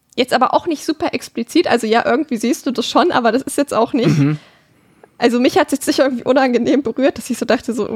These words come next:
Speaker 1: was, was passiert dort? Ähm, also doch schon irgendwie, ich glaub, das muss man einfach selbst gesehen haben, weil ich find, diese ganzen
Speaker 2: Ja.
Speaker 1: Sachen sind im Spiel dann doch nicht so explizit auffällig,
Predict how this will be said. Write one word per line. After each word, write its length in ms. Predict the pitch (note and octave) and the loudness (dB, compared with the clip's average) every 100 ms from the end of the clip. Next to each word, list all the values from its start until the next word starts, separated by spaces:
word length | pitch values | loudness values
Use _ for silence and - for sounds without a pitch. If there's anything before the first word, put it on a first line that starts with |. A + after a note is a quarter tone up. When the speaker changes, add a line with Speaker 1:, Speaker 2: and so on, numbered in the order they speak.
| A3 | -6
Speaker 1:
was, 220 | - - | -6 -8
was 120 | - - | -12 -12
passiert 480 | - - A3+ B3 - | -12 -6 -2 -2 0
dort? 480 | G3 G3 C4+ - - | 2 4 2 -2 -4
Ähm, 220 | G#3 G#3+ - | -2 -2 0
also 160 | G#3+ | 0
doch 120 | A3+ - | 0 0
schon 220 | - D4 | 0 0
irgendwie, 640 | - B3 B3+ C4+ C4 C4+ D4 - - - | 0 -2 -2 -6 -4 -2 -2 -8 -20 -18
ich 80 | - | -4
glaub, 100 | C#4 | -4
das 80 | D#4 | -2
muss 120 | E4+ | -2
man 100 | - | 0
einfach 260 | - A#3+ - | 0 -2 -2
selbst 340 | A3 G#3+ - | -2 -2 -4
gesehen 360 | A3+ G3+ A3 A3+ | -6 0 0 2
haben, 200 | A3 G3+ | 0 0
weil 100 | G3+ | 0
ich 80 | A3+ | 0
find, 160 | A#3 | -2
diese 160 | A3+ A3 | -2 0
ganzen 380 | G#3+ A#3+ - A3 | 0 0 -2 0
Speaker 2:
Ja. 120 | C#3 | 2
Speaker 1:
Sachen 300 | C#4+ - A#3+ - _ _ _ _ _ _ _ _ _ | 2 0 -2 -6 _ _ _ _ _ _ _ _ _
sind 280 | - C4 C#4 | 0 0 0
im 100 | B3+ | -4
Spiel 260 | - B3+ C4 | -4 0 0
dann 120 | B3 | 2
doch 140 | - | 0
nicht 160 | - A#3+ | 0 -2
so 300 | A#3+ B3 B3 | -2 0 0
explizit 880 | - - - A#3 - - C4 C4+ - | -2 -6 -6 -6 -6 -4 -4 -2 0
auffällig, 880 | A#3 C#4+ - B3+ B3+ C4 C#4 - | 0 0 -2 0 0 -2 -2 -10